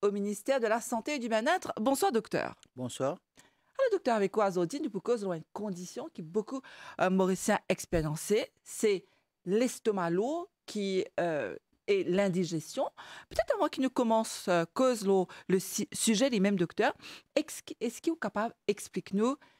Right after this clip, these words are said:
Speaker 1: euh, fonctionnement de nous l'estomac selon la médecine ayurvédique ?
Speaker 2: Bon, avant de commencer à expliquer la fonction de l'estomac, nous bien connaître quand nous cause indigestion,
Speaker 1: Mhm.
Speaker 2: nous cause le, ce qui arrive à manger.
Speaker 1: Mhm.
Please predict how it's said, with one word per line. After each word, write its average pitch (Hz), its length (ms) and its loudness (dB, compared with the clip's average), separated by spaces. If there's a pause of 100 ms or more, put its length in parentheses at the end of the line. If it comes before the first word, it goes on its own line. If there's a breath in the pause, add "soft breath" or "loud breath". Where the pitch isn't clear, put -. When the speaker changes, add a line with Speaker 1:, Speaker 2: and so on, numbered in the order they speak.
(380 soft breath)
Speaker 1:
euh, 190 260 4
fonctionnement 208 920 0 (140)
de 160 100 2
nous 170 140 2
l'estomac 147 600 -2
selon 208 520 0 (100)
la 170 100 0
médecine 160 340 -4
ayurvédique ? - 600 -12 (640 soft breath)
Speaker 2:
Bon, 123 200 -4
avant 143 280 -4
de 180 80 -2
commencer 143 760 2
à - 40 -6
expliquer 110 500 -4
la 120 140 2
fonction 107 540 -4
de 92 300 -4
l'estomac, 90 420 -4
nous 107 100 -4
bien 110 140 -6
connaître 110 440 -6 (100)
quand 92 320 -4
nous 92 140 -6
cause 113 340 0
indigestion, 104 760 -2 (140)
Speaker 1:
Mhm. 180 220 -10
Speaker 2:
nous 107 120 0
cause 117 600 4
le, 104 720 2
ce - 140 -10
qui - 100 -4
arrive 95 360 2
à 95 140 -6
manger. 98 500 -2 (240)
Speaker 1:
Mhm. 190 260 -8